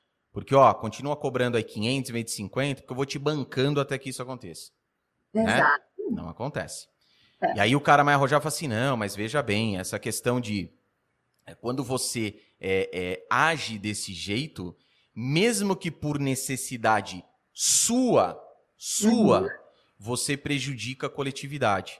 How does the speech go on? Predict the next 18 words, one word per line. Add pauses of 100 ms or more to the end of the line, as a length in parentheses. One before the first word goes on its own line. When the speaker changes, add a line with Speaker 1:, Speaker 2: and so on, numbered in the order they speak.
(140)
Speaker 1:
Ótimo,
o
que
que
a
coletividade
tem
que
fazer
então? (300)
Eu
vou
ajudar (440)
esse
grupo
menor. (240)
Speaker 2:
Exato.
Speaker 1:
Acontece?